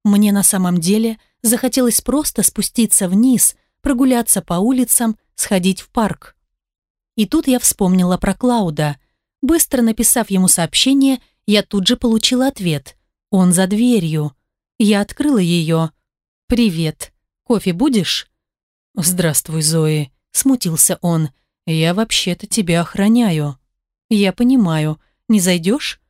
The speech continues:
У меня к тебе дело». Вчера я открыла было рот, чтобы спросить Джейдена о работе, как предложила Теа, но вовремя захлопнула. Да, мне показалось,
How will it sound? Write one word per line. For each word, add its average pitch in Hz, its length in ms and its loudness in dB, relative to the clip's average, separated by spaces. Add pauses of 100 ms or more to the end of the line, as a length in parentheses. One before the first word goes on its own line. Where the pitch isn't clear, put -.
(340)
У - 40 2
меня 170 340 2
к - 80 -10
тебе 180 260 -2
дело». 170 540 -2 (960)
Вчера 185 280 0
я 185 160 2
открыла 180 360 0
было 175 280 0
рот, 240 240 -2 (160)
чтобы 196 300 -2
спросить - 640 -2
Джейдена 196 540 0
о - 120 -2
работе, 208 720 -2 (300)
как - 260 -4
предложила 190 640 0
Теа, 165 500 -2 (340)
но 185 240 2
вовремя 185 640 0 (140)
захлопнула. 156 840 -2 (420)
Да, 254 340 0
мне 190 180 4
показалось, 220 640 0